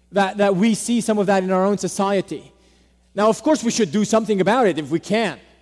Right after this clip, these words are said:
But here in this text, the preacher gives us another advice. He says, "Don't be amazed." Why not? Well, he's gonna go and talk about the love of money.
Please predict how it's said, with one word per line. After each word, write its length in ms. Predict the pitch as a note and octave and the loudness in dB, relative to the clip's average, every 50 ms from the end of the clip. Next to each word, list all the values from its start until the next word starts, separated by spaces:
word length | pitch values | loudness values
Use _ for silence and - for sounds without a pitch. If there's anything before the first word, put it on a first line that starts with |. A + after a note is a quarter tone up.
| _ _ _ _ _ _ _ _ _ _ _ _ _ _ _ _ - | _ _ _ _ _ _ _ _ _ _ _ _ _ _ _ _ -4
But 240 | D#3 F#3+ G3 F3+ F#3 | 2 2 2 2 0
here 260 | - - A#3 C4+ C#4+ | -4 -2 0 2 2
in 120 | C#4+ C4 | 2 2
this 200 | G#3+ G3 F#3 - - | 2 2 0 -2 -4
text, 320 | - G#3+ C#4 C4+ - - | -4 -4 -4 -4 -4 -4
the 80 | - F#3+ | -6 -4
preacher 340 | - - C#4+ D4 - C4+ | -2 -2 -2 -2 -2 -4
gives 220 | A3+ D#3 B3+ A#3+ A#3 | -4 -2 -4 -4 -6
us 100 | G3+ - | -6 -6
another 260 | A3+ G#3+ A#3 A3+ C4 | -4 -4 -2 0 0
advice. 540 | C4 G3 F#3 A3+ C4+ D#4 D4+ A3 D#3 - - | -2 0 -2 -4 -4 -4 -4 -6 -8 -8 -6
He 80 | A#3+ | -6
says, 240 | B3 - B3+ G#3+ - - - - - - - C#3 | -2 0 0 -2 -2 -6 -16 -20 -20 -20 -12 -4
"Don't 600 | - F#3+ A#3+ C4+ D#4 D#4 A3+ - - - E3 - | -2 0 0 0 0 -2 -6 -12 -18 -20 -10 -6
be 200 | G#3 A#3+ C4+ B3 | -4 -2 -2 -4
amazed." 800 | - A3 A3+ A#3+ C4+ C#4+ C#4 G3 C3 A2+ - - - - - - _ _ _ _ _ _ _ _ _ _ _ _ _ _ _ _ _ _ _ _ _ _ _ _ _ _ _ _ _ _ _ _ | -4 -4 -2 0 0 0 0 -2 -6 -10 -14 -16 -18 -20 -20 -20 _ _ _ _ _ _ _ _ _ _ _ _ _ _ _ _ _ _ _ _ _ _ _ _ _ _ _ _ _ _ _ _
Why 140 | - F3+ G3 | -10 -8 -6
not? 380 | F#3+ D#3+ E3 F3+ E3+ - - _ _ _ _ _ _ _ _ _ _ _ _ _ _ _ _ _ _ _ _ _ _ _ _ _ _ _ | -6 -6 -6 -6 -8 -12 -14 _ _ _ _ _ _ _ _ _ _ _ _ _ _ _ _ _ _ _ _ _ _ _ _ _ _ _
Well, 100 | D3+ C#3 | -14 -10
he's 160 | C3 D#3+ D3 | -8 -8 -6
gonna 160 | D3 E3+ D3 | -4 -6 -4
go 180 | B2+ C#3 E3 D#3+ | -2 -2 -2 -2
and 100 | D3 - | -2 -4
talk 220 | D3+ D3 D3+ - | -6 -6 -6 -6
about 180 | D3 C#3 C3 A#2 | -6 -6 -6 -4
the 60 | B2 | -4
love 180 | B2 C3+ C3+ C3+ | -4 -4 -4 -6
of 100 | A#2+ G2+ | -8 -8
money. 320 | A2+ A#2 C#3 D3+ - - | -10 -12 -12 -14 -18 -20